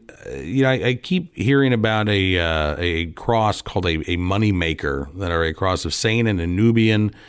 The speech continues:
uh, that are then bred with, uh, boar goats.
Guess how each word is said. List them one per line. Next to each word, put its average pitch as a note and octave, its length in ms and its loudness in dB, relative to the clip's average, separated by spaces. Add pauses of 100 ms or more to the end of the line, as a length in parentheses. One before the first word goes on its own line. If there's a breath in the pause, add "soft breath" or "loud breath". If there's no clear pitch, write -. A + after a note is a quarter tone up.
(380 loud breath)
uh, F2 100 0
that F2 120 2
are E2+ 40 0
then E2+ 200 0
bred G#2 320 2
with, F2 360 -2 (520)
uh, D2+ 260 -2
boar E2+ 380 0
goats. D2 560 -4